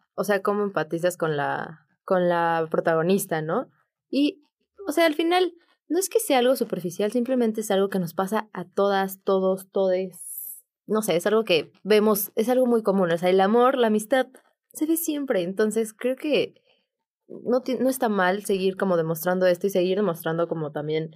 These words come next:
la personalidad con la que una protagonista puede manejarlo y puede lidiar con esto, porque hay diferentes caminos. O sea, no siempre tiene que ser como de,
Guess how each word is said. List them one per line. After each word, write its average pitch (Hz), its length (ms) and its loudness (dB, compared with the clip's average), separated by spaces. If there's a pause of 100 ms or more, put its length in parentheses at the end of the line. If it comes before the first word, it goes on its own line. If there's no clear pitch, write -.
(480)
la 190 180 2
personalidad 175 560 0
con 190 160 -2
la 170 140 -2
que 165 160 -2
una 180 160 -2
protagonista 165 480 -4
puede 170 180 2
manejarlo 160 560 -2
y 160 60 0
puede 170 240 2
lidiar 151 260 -2
con 165 180 -4
esto, 160 220 -2
porque 170 400 -2
hay 214 80 2
diferentes 170 380 -2
caminos. 143 420 -6
O - 20 -18
sea, 160 120 -4
no 175 160 0
siempre 185 280 -2
tiene 170 280 0
que 160 80 -4
ser 160 180 -4
como 165 240 -4
de, 160 540 0